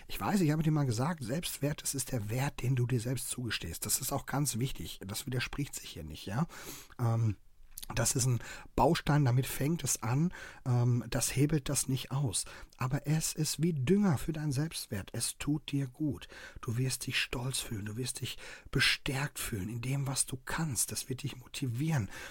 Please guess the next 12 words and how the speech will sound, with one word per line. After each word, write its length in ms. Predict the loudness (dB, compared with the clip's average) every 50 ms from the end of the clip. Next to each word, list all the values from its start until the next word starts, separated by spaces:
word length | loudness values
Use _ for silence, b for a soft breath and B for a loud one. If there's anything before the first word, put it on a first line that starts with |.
| B B
Du 140 | B -4 -2
wirst 220 | -2 -2 -2 0
das 260 | 2 2 2 2 0 -2
gerne 300 | -4 -2 0 2 2 4
machen 260 | 4 4 2 0 0
und 120 | 0 0
du 140 | 0 2 2
wirst 320 | 2 0 0 -2 -4 -6 -4
danach 480 | 0 0 2 2 2 2 0 0 -2 -4 B B B B B B -4
Dinge 280 | 0 2 4 4 4 4
wahrscheinlich 500 | 2 2 0 0 0 -2 -2 0 2 4
noch 420 | 6 6 6 4 0 -4 -8